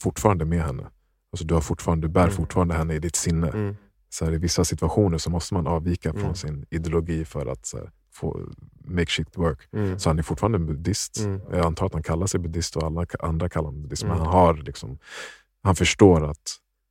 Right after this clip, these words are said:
Speaker 1: att ibland så måste jag
Speaker 2: Men det, jag tror att det, eh, jag tror det ska också googla, men jag tror att det där är definitionen av att inte vara dogmatisk, liksom.
Speaker 1: Mm.
Speaker 2: Alltså, f-, att kunna följa någonting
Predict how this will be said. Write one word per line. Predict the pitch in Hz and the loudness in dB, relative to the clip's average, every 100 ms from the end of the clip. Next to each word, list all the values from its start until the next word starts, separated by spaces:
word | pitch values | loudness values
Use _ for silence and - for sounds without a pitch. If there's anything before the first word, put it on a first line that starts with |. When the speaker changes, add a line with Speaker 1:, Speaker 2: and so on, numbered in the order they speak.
| _ _ _ _ _ _ - | _ _ _ _ _ _ -8
Speaker 1:
att | 82 87 | -4 0
ibland | 82 87 78 | 2 2 2
så | 78 | -2
måste | 80 - 80 | -2 -2 -4
jag | 73 78 - - | -4 -6 -10 -2
Speaker 2:
Men | 110 107 | 0 0
det, | 110 | 0
jag | 117 117 | 0 4
tror | 151 | 4
att | - | 4
det, | 98 - 87 | 0 -2 -2
eh, | - - _ _ _ _ - | -4 -8 _ _ _ _ -10
jag | 101 | -8
tror | - 123 | -2 -2
det | 113 | -2
ska | 123 | -4
också | 110 87 | -6 -6
googla, | 90 92 95 | -2 0 0
men | 85 | 0
jag | 92 | 0
tror | 123 | 0
att | 104 | 0
det | |
där | 95 | 0
är | 92 | 0
definitionen | 95 - 98 92 107 92 85 | 0 -2 -4 -2 -2 -2 -2
av | 80 | -6
att | 78 | -4
inte | 82 82 | -6 -4
vara | 80 | -6
dogmatisk, | 80 80 80 80 - - - | -6 -6 -4 -4 -8 -16 -16
liksom. | - - | -4 4
Speaker 1:
Mm. | 101 92 78 _ _ - | 6 6 2 _ _ -12
Speaker 2:
Alltså, | 76 76 82 | -10 -6 -8
f-, | 78 - _ _ _ _ _ - 95 | -8 -18 _ _ _ _ _ -12 -10
att | - | -4
kunna | 98 92 87 - _ _ _ - | -4 -4 -6 -14 _ _ _ 2
följa | 104 113 104 | 4 6 4
någonting | 92 87 92 95 | 2 -2 -4 -4